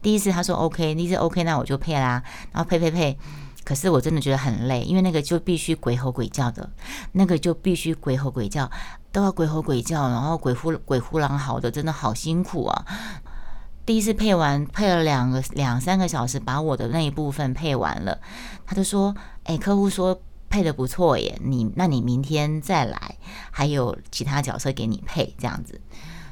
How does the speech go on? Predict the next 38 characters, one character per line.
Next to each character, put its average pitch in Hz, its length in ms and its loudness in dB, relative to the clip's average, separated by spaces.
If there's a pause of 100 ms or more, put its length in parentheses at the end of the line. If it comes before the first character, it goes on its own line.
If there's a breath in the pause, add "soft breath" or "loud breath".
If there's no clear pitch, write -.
(120 loud breath)
然 131 80 -2
后 165 100 0
我 117 80 0
就 127 140 -2
说 135 240 -4
：“哦， 123 160 -4
真 147 140 -4
的 151 80 -2
吗？ 131 240 0
可 - 160 -4
以 139 160 2
吗？” 123 260 -2
可 131 80 -4
是 180 100 -4
我 170 140 0
真 156 160 -4
的 139 160 -2
自 - 100 -2
己 151 120 2
觉 120 100 -4
得 120 120 -2
配 160 180 -2
得 131 80 0
不 139 100 -6
好， - 260 -4 (360 loud breath)
因 214 100 4
为 226 80 6
我 165 100 4
自 165 120 0
己 147 100 -2
本 110 180 -2
身 143 220 -2
会 160 120 -4
有 127 60 0
一 117 120 -4
些 135 380 -2
罩 180 300 4
门， - 380 -2